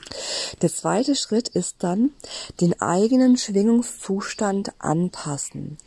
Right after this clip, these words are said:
Also wenn ich mir ein Leben wertschätzend und respektvoll, liebevoll wünsche, dann darf ich diese Qualität in mir aktivieren.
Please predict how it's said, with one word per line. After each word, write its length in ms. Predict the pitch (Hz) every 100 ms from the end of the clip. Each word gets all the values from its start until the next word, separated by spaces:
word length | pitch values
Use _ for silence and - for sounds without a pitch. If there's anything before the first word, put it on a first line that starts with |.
| - - - -
Also 480 | 151 190 220 180 156
wenn 180 | 170
ich 220 | - 156 165
mir 180 | 156
ein 160 | - 139
Leben 540 | 147 226 240 175 147 - - -
wertschätzend 920 | - 160 185 - - 160 - - 143 -
und 180 | -
respektvoll, 1000 | 147 139 - 160 - - - 143 139 143 -
liebevoll 800 | 151 196 196 - - 135 139 139 -
wünsche, 680 | 151 190 285 - - 147 226 _ - - - - -
dann 340 | 151 196 254
darf 380 | - 175 180 220 -
ich 260 | 214 - - - 208
diese 320 | 233 269 285
Qualität 840 | - 185 165 151 - 185 202 - - -
in 360 | 214 240 269 214
mir 460 | 208 196 147 143 -
aktivieren. 1080 | 165 - - 185 175 196 202 160 131 131